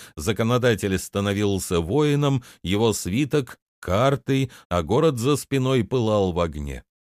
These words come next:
Печать для указов, написанных кровью. Но стоило повернуть камень другой стороной, и на гладкой поверхности вспыхивал зелёный огонь.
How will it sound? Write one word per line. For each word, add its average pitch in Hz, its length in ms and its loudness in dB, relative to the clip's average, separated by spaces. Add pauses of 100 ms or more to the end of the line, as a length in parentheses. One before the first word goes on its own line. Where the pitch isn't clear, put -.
(380)
Печать 131 480 0
для 135 180 2
указов, 147 640 0
написанных 110 840 -2
кровью. 67 560 -4 (640)
Но 90 160 0
стоило 95 500 0
повернуть 101 560 0
камень 95 480 0
другой 92 480 2
стороной, 82 720 -4 (200)
и 80 100 -4
на 101 160 2
гладкой 104 580 0
поверхности 147 920 -2
вспыхивал 160 760 0
зелёный 104 760 0
огонь. 92 460 -2